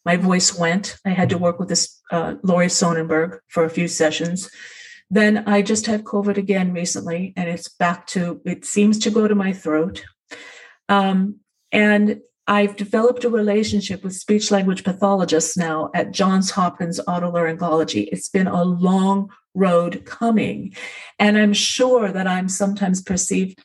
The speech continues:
as a-, aggressive when, uh, if I were a man,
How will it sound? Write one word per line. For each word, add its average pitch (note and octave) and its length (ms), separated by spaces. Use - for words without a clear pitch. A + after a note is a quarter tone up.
as F3+ 260
a-, F#3 120
aggressive F#3 1120
when, F#3+ 640
uh, F3+ 320
if G3+ 180
I G3+ 120
were F3+ 180
a F3 80
man, F#3 640